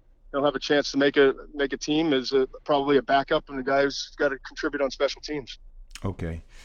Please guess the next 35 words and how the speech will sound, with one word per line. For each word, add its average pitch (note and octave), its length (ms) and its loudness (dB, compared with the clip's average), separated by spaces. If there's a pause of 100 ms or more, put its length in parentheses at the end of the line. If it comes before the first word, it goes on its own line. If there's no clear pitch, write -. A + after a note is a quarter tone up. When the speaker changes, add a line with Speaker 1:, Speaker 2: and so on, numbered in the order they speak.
(140)
Speaker 2:
All F2 60 -2
right. E2+ 160 0
I'm G#2+ 140 4
gonna A2+ 120 4
end G#2+ 160 4
it G2+ 200 0
r-, G2+ 180 0
right G2+ 240 2
here. G#2 140 0
I G#2 60 2
just - 120 -8
got A#2 100 2
a, G2 160 2
uh, F#2+ 340 0
a F2+ 40 -4
speed A2+ 300 0
round G#2+ 240 4
of F#2+ 80 -4
questions. G2+ 440 -2
It's F#2 160 -8
six - 220 -6
questions. G2 520 -4 (340)
Todd, G2+ 280 0
first A#2 220 2
question: G2+ 540 0
Who C#3 260 2
is A#2+ 100 6
your A2 160 4
mentor, G2+ 960 2 (200)
uh, F2+ 240 -2
that F2 180 -6
taught G#2 240 0
you F#2 420 -4 (100)
so G#2+ 220 -2
many G#2 200 2